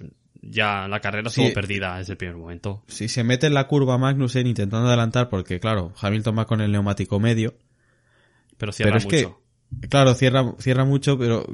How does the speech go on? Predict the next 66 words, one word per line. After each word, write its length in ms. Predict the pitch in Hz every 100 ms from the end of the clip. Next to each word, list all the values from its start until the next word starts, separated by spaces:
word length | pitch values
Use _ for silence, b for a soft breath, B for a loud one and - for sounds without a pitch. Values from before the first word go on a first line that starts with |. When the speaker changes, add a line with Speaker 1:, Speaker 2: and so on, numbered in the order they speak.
| -
Speaker 2:
estamos 380 | 117 120 131 143
en 60 | 131
la 80 | 117
vuelta 280 | 113 101
uno. 300 | 107 120 98 - _ _
¿Y 120 | 107
qué 100 | 123
pasa 200 | 131 135
en 60 | 123
la 60 |
vuelta 300 | 123 120 123
uno? 240 | 135 113 101
Que 120 | 107
todo 460 | 123 127 135 135 127
lo 80 | 123
que 120 | 120
pase 260 | 135 131 135
es 60 |
lance 280 | 120 117 110
de 80 | 110
carrera. 360 | 110 104 110 117 -
<laughs> 80 | -
Speaker 1:
No, 160 | 160
pero 100 | 170
también 280 | 120 113 147
es 80 | 208
verdad. 340 | 110 98 120 127
Yo 120 | 120
no 100 | 185
lo 60 |
veo, 180 | 233 151
yo 160 | 113 127
no 120 | 180
veo 420 | 190 143 117 104 _ _ _ _ _ - - _ _
un 180 | 131 127
Speaker 2:
Yo, 40 |
Speaker 1:
culpable 560 | 123 107 - 120 151 123
Speaker 2:
yo, 80 | 127
Speaker 1:
así. 220 | - 127
Speaker 2:
no, 160 | 151
no 100 | 143
veo, 160 | 147 180
no 140 | 139
veo 80 | 151
una 140 | 156 127
culpabilidad 520 | 127 120 107 110 107
excesiva. 360 | 104 98 117 107
Speaker 1:
Exacto. 140 | 95
Speaker 2:
Yo 80 | 117
lo 80 | 135
veo 100 | 135
como 160 | 131 123
un 60 |
lance 240 | 117 120 120
de 100 | 110
carrera 340 | 104 107 110
y 80 | 139
los, 160 | 104 101 98 -
los 120 | 95
comisarios 360 | 95 95 95 113
acertaron, 460 | 110 95 101 98
Speaker 1:
Sí, 40 | 95
Speaker 2:
evidentemente. 420 | 90 95 123 98
Speaker 1:
realmente 440 | 113 127 139 135
es 100 | 131
eso. 220 | 135 117